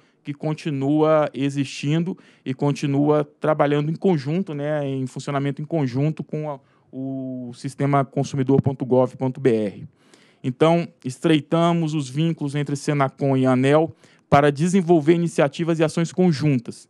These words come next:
proteção do consumidor de energia elétrica, divulgação desses vídeos voltados à educação para o consumo no âmbito do setor elétrico, se comunicar, hoje é um grande desafio que temos, é um grande desafio do setor elétrico nacional. A gente precisa falar a linguagem do consumidor,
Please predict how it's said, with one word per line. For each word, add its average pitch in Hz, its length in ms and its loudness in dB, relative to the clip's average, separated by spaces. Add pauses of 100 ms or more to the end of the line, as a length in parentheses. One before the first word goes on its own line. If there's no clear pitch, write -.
(280)
proteção 147 580 2
do 165 60 -4
consumidor 147 720 0 (400)
de 143 140 -4
energia 139 360 0
elétrica, 160 640 2 (600)
divulgação 156 600 2
desses 147 360 0
vídeos 143 380 0
voltados 139 560 0
à 139 60 2
educação 135 640 -4
para 135 180 2
o 131 40 2
consumo 143 520 -2
no 131 180 0
âmbito 143 240 -2
do - 60 -20
setor 127 260 -4
elétrico, 147 480 0 (200)
se - 200 -4
comunicar, 156 800 2
hoje 147 280 0
é - 20 0
um 147 140 -2
grande 156 320 0
desafio 147 460 -4
que 131 100 -14
temos, 147 360 -8
é 143 40 -2
um 139 80 -4
grande 156 260 2
desafio 147 380 -6
do 139 60 -18
setor 143 240 -2
elétrico 139 300 0
nacional. 139 580 -6 (240)
A - 60 -16
gente 156 220 -10
precisa 170 520 0
falar 147 320 4
a - 20 2
linguagem 151 540 2
do 139 80 -10
consumidor, 139 680 0